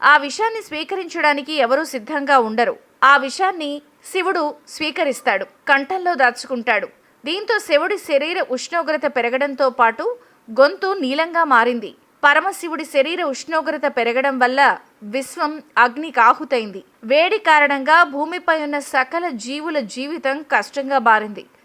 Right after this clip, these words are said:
సృష్టి ప్రయోజనం కోసం విష ప్రభావాన్ని తొలగించడానికి దేవతలు శివుడికి బిల్వపత్రాన్ని ఇచ్చారు. బిల్వపత్రం తిన్న తర్వాత విష ప్రభావం తగ్గింది. అందుకే అప్పటి నుంచి శివుడికి బిల్వపత్రాలను సమర్పించే సంప్రదాయం ప్రారంభమైంది.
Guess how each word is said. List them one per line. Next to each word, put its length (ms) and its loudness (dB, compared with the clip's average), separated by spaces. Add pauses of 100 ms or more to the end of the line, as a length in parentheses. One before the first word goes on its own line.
సృష్టి 400 -4
ప్రయోజనం 600 0
కోసం 420 -4
విష 180 -8
ప్రభావాన్ని 720 0
తొలగించడానికి 800 -4
దేవతలు 680 -2 (460)
శివుడికి 420 -4
బిల్వపత్రాన్ని 800 0
ఇచ్చారు. 500 -4 (180)
బిల్వపత్రం 640 0
తిన్న 240 -6
తర్వాత 480 2
విష 380 2
ప్రభావం 540 -2
తగ్గింది. 460 -8 (200)
అందుకే 400 0
అప్పటి 400 2
నుంచి 320 -6
శివుడికి 480 -6
బిల్వపత్రాలను 840 0
సమర్పించే 680 -2
సంప్రదాయం 760 -2
ప్రారంభమైంది. 880 -4